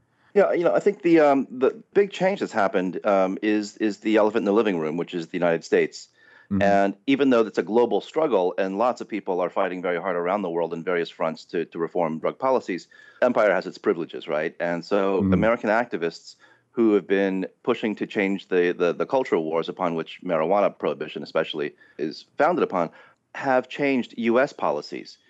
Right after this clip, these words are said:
Speaker 1: And heretofore, i-, the U S would not allow other countries to be flexible or, or to reinterpret treaties or, or to push the envelope. But what, what was the turning point was the, the vote in, in, uh, Colorado and Washington State,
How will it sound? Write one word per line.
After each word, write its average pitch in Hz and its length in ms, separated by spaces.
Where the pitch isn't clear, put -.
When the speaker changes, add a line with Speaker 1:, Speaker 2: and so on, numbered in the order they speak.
Speaker 1:
And 101 360
heretofore, 120 760
i-, - 320
the 110 200
U 107 220
S 139 220
would 110 240
not 107 180
allow 104 320
other 87 240
countries 85 560
to 95 420
be 95 160
flexible 85 680
or, 85 220
or 85 180
to 95 120
reinterpret 85 440
treaties 82 440
or, 80 200
or 82 200
to 80 120
push 104 220
the 101 120
envelope. 90 500
But 101 300
what, 90 720
what 104 240
was 107 160
the - 80
turning 185 320
point 80 300
was 98 320
the, 98 340
the 95 240
vote 104 320
in, 98 220
in, 90 340
uh, 85 140
Colorado 92 480
and 82 100
Washington 85 380
State, 76 340